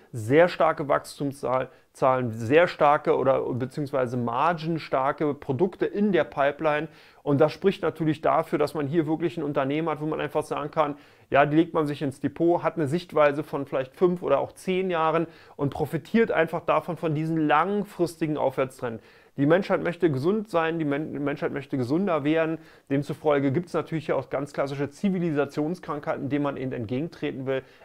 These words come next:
Amgen ist hier eben positioniert und wird davon profitieren, dass eben genau diese Trends sozusagen da sind. Das heißt, Menschen werden tendenziell ja mehr auf der Welt,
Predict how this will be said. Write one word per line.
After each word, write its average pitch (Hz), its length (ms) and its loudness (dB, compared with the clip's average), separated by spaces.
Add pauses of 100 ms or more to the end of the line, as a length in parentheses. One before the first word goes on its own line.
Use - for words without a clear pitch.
(100)
Amgen 143 320 0
ist 151 160 -6
hier 156 140 0
eben 143 120 -2
positioniert 139 640 -2
und 123 120 -6
wird 143 160 -6
davon 156 260 -4
profitieren, 147 580 -4
dass 131 280 0
eben 143 240 -2
genau 131 300 0
diese 131 340 -2
Trends 131 320 -4
sozusagen 123 480 -4
da 120 240 2
sind. 147 160 -4
Das - 60 -8
heißt, 131 240 -4
Menschen 127 340 -4
werden 120 160 -2
tendenziell 131 420 -4
ja 120 100 -2
mehr 123 280 -4
auf 147 100 -6
der 135 160 -2
Welt, 131 240 0